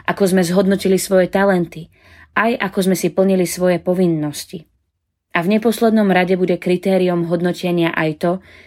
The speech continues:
či sme sa dokázali vzdať svojho života v prospech života s ním a v ňom. Prosme teda aj dnes o silu Ducha Svätého, aby sme to dokázali každý deň. Pomodlíme sa.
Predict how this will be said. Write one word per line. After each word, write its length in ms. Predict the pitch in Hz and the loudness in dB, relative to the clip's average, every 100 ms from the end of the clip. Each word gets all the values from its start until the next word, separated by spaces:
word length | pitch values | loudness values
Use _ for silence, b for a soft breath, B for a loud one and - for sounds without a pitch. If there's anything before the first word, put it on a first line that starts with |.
| b b | b b
či 160 | b 208 | b 2
sme 160 | 226 214 | 2 2
sa 160 | 202 | 2
dokázali 560 | 208 220 214 196 190 180 | 2 2 2 2 0 0
vzdať 320 | 170 190 196 | 0 0 -2
svojho 320 | - 185 175 170 | 0 2 2 2
života 400 | 165 175 180 185 185 | 0 0 0 -2 -2
v 20 | - | 0
prospech 400 | 196 190 202 180 | 0 0 -2 0
života 480 | 185 175 175 175 | 0 0 -2 -4
s 160 | 165 - | -8 -4
ním 400 | 165 156 160 185 - _ | 0 0 -2 -8 -18 _
a 80 | 160 | -6
v 60 | 160 | -2
ňom. 220 | 160 151 156 _ _ _ _ _ _ _ _ _ _ _ | -2 -4 -10 _ _ _ _ _ _ _ _ _ _ _
Prosme 400 | - 196 214 220 | 0 0 2 2
teda 240 | 196 180 180 | 2 0 0
aj 180 | 170 165 165 | 0 0 2
dnes 200 | 180 175 - | 0 -2 -2
o 80 | 190 | -2
silu 320 | 190 196 185 | 0 2 2
Ducha 240 | 175 - 170 | 0 -2 -4
Svätého, 640 | - 170 170 180 180 190 B B B B B B | -2 -2 0 -2 -2 -4 B B B B B B
aby 120 | 190 214 | 0 2
sme 160 | 220 214 | 2 2
to 80 | |
dokázali 640 | 196 208 202 185 180 175 170 | 2 2 2 2 2 -2 0
každý 400 | 175 170 175 165 | 0 2 0 0
deň. 220 | 156 151 156 _ _ _ _ _ _ _ _ _ _ _ _ | -2 -8 -12 _ _ _ _ _ _ _ _ _ _ _ _
Pomodlíme 560 | 196 185 170 160 151 - | 2 2 2 0 -4 -8
sa. 240 | - 165 | -12 -16